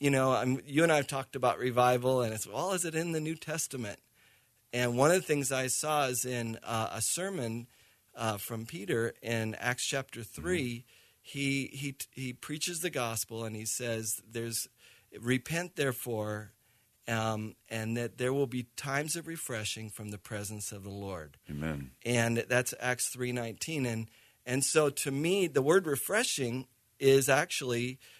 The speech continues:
Speaker 1: uh, the catching of the breath in the Greek, or
Speaker 2: Mm-hmm.
Speaker 1: revival.
Speaker 2: Mm-hmm.
Speaker 1: When God's Spirit is poured out, there is a harvest of souls. There is a,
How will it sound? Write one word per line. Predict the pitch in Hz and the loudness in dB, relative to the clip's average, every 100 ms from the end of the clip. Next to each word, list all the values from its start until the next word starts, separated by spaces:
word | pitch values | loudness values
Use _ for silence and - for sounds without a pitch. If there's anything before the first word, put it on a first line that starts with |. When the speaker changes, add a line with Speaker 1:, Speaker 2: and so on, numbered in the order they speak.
| _ - | _ -2
Speaker 1:
uh, | 117 110 | 2 2
the | 110 | 2
catching | - 143 147 165 156 | 2 2 2 -2 -2
of | 147 | -4
the | 139 | -4
breath | 135 113 117 | -2 0 -2
in | 120 | -4
the | 117 | -6
Greek, | 110 113 123 - _ | -4 -6 -6 -14 _
or | 107 | -4
Speaker 2:
Mm-hmm. | 110 | -2
Speaker 1:
revival. | 92 98 131 131 90 78 _ 80 | 0 2 2 2 -2 -14 _ -8
Speaker 2:
Mm-hmm. | 78 82 92 98 - | -6 -4 -6 -10 -14
Speaker 1:
When | 117 143 156 160 | -2 4 4 4
God's | 160 151 147 | 2 2 0
Spirit | - 165 185 190 | -4 -2 -2 0
is | 180 | -2
poured | - 160 156 | -4 -6 -2
out, | 131 107 104 - - _ _ _ - | -2 -4 -8 -12 -14 _ _ _ -14
there | 107 117 110 | -2 0 0
is | 107 | -2
a | 110 | -6
harvest | 104 117 120 143 - | -8 -6 -4 -4 -4
of | 147 | -4
souls. | - 104 98 101 | -4 -4 -6 -6
There | - 107 104 | -6 -4 -4
is | 104 104 101 | -4 -6 -6
a, | 104 | -6